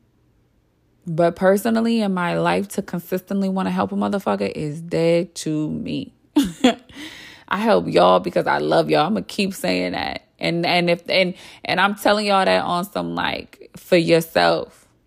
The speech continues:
Like, if you got people in your corner right now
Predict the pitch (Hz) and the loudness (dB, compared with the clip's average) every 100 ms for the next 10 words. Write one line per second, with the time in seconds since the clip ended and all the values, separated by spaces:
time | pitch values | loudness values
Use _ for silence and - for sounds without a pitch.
0 | _ _ _ - 80 71 69 - - 170 | _ _ _ -6 -2 -2 -2 -8 -6 -6
1 | 170 220 247 220 233 220 208 208 - 196 | -4 -2 0 0 -2 -4 -4 -2 -4 -4
2 | 202 147 101 107 101 101 101 98 104 | -4 -4 -4 -4 -4 -4 -4 -6 -8